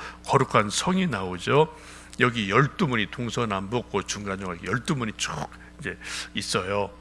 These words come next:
근데 동쪽은 아침 해가 가장 먼저 뜨는 곳이죠. 그래서 이것을 영적으로 의미한다면은 뭐 조금,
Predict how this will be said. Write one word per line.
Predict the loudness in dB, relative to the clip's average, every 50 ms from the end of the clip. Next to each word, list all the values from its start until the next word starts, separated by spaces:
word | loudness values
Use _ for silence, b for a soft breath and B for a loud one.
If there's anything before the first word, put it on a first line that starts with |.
| B B B B B B
근데 | -6 -6 -6 8 10
동쪽은 | 10 12 12 8 6 6 6 8 8 8 8 8 6 6 6 4 2 4 4 2 0 0 B B B B B
아침 | -2 -2 -2 -2 -2 0 2
해가 | 4 4 4 4
가장 | 2 0 -2 -2 -4 -4 -4 0 2 4 4 6
먼저 | 4 4 2 0 -2 -4
뜨는 | -2 0 0 0 0 -2 -4 -6 -8 -12 -14 -18 -10
곳이죠. | -8 -8 -6 -6 -8 -8 -8 -8 -8 -8 -12 -16 B B B B B B B B B
그래서 | -6 -6 -2 0
이것을 | 0 0 0 0 0 2
영적으로 | 2 2 2 2 4 4 4 2 2
의미한다면은 | 0 0 0 0 0 0 0 0 0 0 0 0 2 2 2 2 0 B B B B B B B B
뭐 | -6 -4 -2 -2 -2
조금, | -4 -6 -6 -6 -6 -8 -10